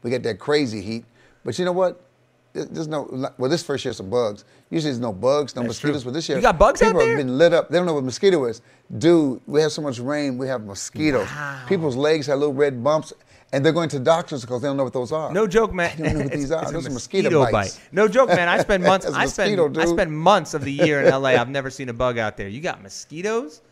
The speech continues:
Speaker 2: I'm not
Speaker 1: Dude, this rain,
Speaker 2: Oof.
Speaker 1: this rain brought all kind of animals, brother.
Speaker 2: Oh, man, I'm not coming back. Forget it, man. I'm not coming back till, like, November when I can't take it anymore here.
Speaker 1: And, and grass.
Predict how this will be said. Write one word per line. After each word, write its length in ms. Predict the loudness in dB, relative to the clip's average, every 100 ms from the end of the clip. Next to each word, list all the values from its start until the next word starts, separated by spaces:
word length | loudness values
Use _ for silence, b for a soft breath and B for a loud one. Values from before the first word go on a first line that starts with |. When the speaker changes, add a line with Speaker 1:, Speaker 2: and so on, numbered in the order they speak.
| b b
Speaker 2:
I'm 100 | -10
not 220 | -10 -4
Speaker 1:
Dude, 480 | 2 2 2 -2 -4
this 200 | -4 -4
rain, 340 | -4 -2 2
Speaker 2:
Oof. 180 | 2 2 0 -4
Speaker 1:
this 180 | -4
rain 560 | -4 -6 -4 -6 -8 -10 _ b b b
brought 340 | -4 2 2 2
all 180 | -2 -2
kind 300 | -2 -4 -2
of 80 |
animals, 320 | -4 -8 -8 -6
brother. 320 | -6 -6 -6
Speaker 2:
Oh, 240 | 2 4 4
man, 260 | 2 0
I'm 120 | 0 0
not 160 | -2
coming 240 | -2 -4 0
back. 280 | 2 0 -4
Forget 300 | -6 -2 0
it, 80 |
man. 140 | -2 -4
I'm 100 | -4
not 160 | -6
coming 220 | -4 -4 -2
back 200 | -2 -2
till, 160 | -6
like, 300 | -4 -4 -6
November 580 | -10 -6 -2 0 -2 -8 -10
when 100 | -12
I 60 | -12
can't 260 | -12 -12
take 160 | -8 -8
it 80 | -8
anymore 340 | -8 -10 -12
here. 220 | -10 -12 -6
Speaker 1:
And, 240 | -2 -2 -2
and 280 | 0 2 2
grass. 540 | 2 2 0 -6 -18